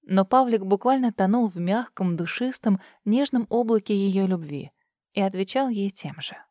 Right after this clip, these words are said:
А во время редких встреч с людьми парнишку наотмашь хлестало болезненным, жутким страхом.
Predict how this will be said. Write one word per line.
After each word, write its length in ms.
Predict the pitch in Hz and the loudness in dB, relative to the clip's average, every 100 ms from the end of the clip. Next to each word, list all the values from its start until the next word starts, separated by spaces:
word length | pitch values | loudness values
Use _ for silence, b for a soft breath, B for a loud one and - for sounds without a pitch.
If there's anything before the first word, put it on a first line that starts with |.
| _ _ b b b b - | _ _ b b b b 2
А 100 | 196 | 6
во 140 | 202 | 6
время 320 | 202 262 233 | 6 4 4
редких 380 | 220 220 - 196 | 4 2 0 -8
встреч 380 | - - 214 - | -8 -6 -6 -4
с 40 | |
людьми 420 | 180 170 185 233 b b b | -6 -2 -2 -2 b b b
парнишку 500 | 185 190 226 - 214 | 2 4 0 0 2
наотмашь 600 | 196 - 233 254 233 202 | 2 4 4 4 0 -4
хлестало 560 | - 190 - 247 247 | -2 -2 2 2 2
болезненным, 800 | 202 180 185 240 240 220 208 196 | 2 2 4 2 2 2 4 4
жутким 420 | 175 190 202 208 185 | 2 0 0 -2 -2
страхом. 600 | - 185 165 - 170 | 0 0 0 -4 -14